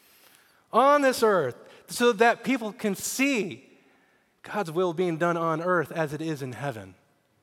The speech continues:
A little taste of heaven. And you know what? The gates of hell can't prevail against us. They can't.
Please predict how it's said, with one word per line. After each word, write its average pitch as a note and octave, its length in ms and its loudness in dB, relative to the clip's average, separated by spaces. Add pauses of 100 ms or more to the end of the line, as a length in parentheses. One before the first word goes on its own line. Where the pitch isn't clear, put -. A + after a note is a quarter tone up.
(760)
A G#3+ 60 -2
little G#3+ 140 -6
taste - 400 -2
of F#3 100 -2
heaven. D3+ 280 -2
And - 800 -14
you G#3+ 40 0
know C#4+ 100 2
what? A3+ 200 4
The G#3+ 60 -2
gates C4+ 320 0
of A3+ 80 0
hell A3 220 4
can't A#3 280 -2
prevail A3 540 2
against C3 380 -4
us. - 340 -14 (600)
They G#3 100 -4
can't. A3 720 -4